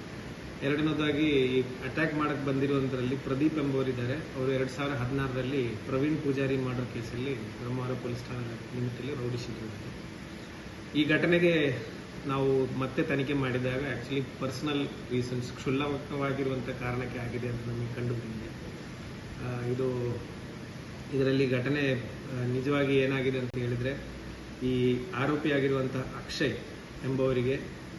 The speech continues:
ಜೀವನ್ ಎಂಬುವರು ಒಂದು ಹಣದ ವ್ಯವಹಾರ ವಿಚಾರದಲ್ಲಿ, ಅವರು ಬೇರೊಬ್ಬರೊಟ್ಟಿಗಿದ್ದ ಹಣದ ವಿಚಾರದಲ್ಲಿ, ಆ, ಒಂದ್ಸರ್ತಿ ಫೋನ್ ಮಾಡಿ ಅಕ್ಷಯ್ ಅವರ ಮ-, ಹೆಂಡತಿಯನ್ನು, ಅಕ್ಷಯ್ ಹಾಗೂ ಅವರ ಹೆಂಡತಿಗೆ ಬೈದಿದ್ದಾರೆ. ಆ ಬೈದದ ಆಡಿಯೋವನ್ನು ತಗೊಂಡು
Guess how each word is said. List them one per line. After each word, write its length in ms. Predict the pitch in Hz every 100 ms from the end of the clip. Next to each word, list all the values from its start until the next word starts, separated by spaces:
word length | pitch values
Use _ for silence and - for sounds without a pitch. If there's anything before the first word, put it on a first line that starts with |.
| -
ಜೀವನ್ 340 | 123 151 156 151
ಎಂಬುವರು 520 | 135 127 123 143 160 - - 131
ಒಂದು 500 | 127 123 120 120 117
ಹಣದ 200 | 135 143
ವ್ಯವಹಾರ 420 | 135 127 127 131
ವಿಚಾರದಲ್ಲಿ, 580 | 127 - 131 127 123 110
ಅವರು 200 | 117 127
ಬೇರೊಬ್ಬರೊಟ್ಟಿಗಿದ್ದ 760 | 135 139 135 139 123 127 120
ಹಣದ 260 | 117 123 123
ವಿಚಾರದಲ್ಲಿ, 580 | 120 107 113 110 120 - - - - - - - 120
ಆ, 280 | 113 113 110 - 131
ಒಂದ್ಸರ್ತಿ 400 | 135 131 - 135
ಫೋನ್ 360 | - 135 143
ಮಾಡಿ 200 | 131 143
ಅಕ್ಷಯ್ 460 | 135 - - 143 143
ಅವರ 180 | 127 123
ಮ-, 120 | 127
ಹೆಂಡತಿಯನ್ನು, 640 | 120 131 127 - 135 139 113 101 - -
ಅಕ್ಷಯ್ 320 | - - 135
ಹಾಗೂ 140 | 131 139
ಅವರ 140 | 131
ಹೆಂಡತಿಗೆ 440 | 123 123 120 135 151
ಬೈದಿದ್ದಾರೆ. 760 | 117 123 127 117 101 - - - - - -
ಆ 40 | 131
ಬೈದದ 340 | 139 156 170 151 131
ಆಡಿಯೋವನ್ನು 340 | 151 175 170
ತಗೊಂಡು 380 | - 135 131 139